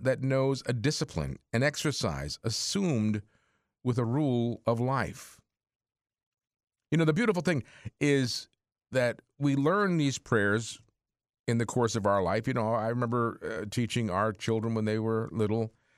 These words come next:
You know, you first teach them how to make the sign of the cross, then you might teach them the guardian angel prayer or the Hail Mary, and then you get into pr-, praying other, uh, we used to pray spontaneous prayers at night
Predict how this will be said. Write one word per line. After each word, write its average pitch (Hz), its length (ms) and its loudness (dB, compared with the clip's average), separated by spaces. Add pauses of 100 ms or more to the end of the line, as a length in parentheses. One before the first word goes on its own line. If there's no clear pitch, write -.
(260)
You 113 60 2
know, 110 80 2
you 117 140 0
first - 380 -2
teach - 260 -2
them 107 120 0
how 107 100 2
to 113 60 2
make 110 200 -2
the 107 80 -2
sign 104 260 -2
of 104 80 -2
the 107 40 0
cross, 107 440 0
then 101 120 -4
you 104 60 -2
might 104 220 -4
teach - 180 -6
them 107 140 -4
the 110 60 -2
guardian 101 380 0
angel 104 300 -2
prayer 98 360 -2
or 104 60 0
the 104 120 -2
Hail 101 260 0
Mary, 95 420 0 (420)
and 151 100 -2
then 170 80 0
you 147 40 0
get 131 120 2
into 120 200 0 (140)
pr-, 113 100 -4 (140)
praying 110 480 0
other, 110 380 0 (100)
uh, - 220 -10
we 160 140 -2
used 180 100 -4
to 139 80 -2
pray 135 180 2
spontaneous 120 800 -2
prayers 87 400 -2
at - 100 -6
night 98 280 0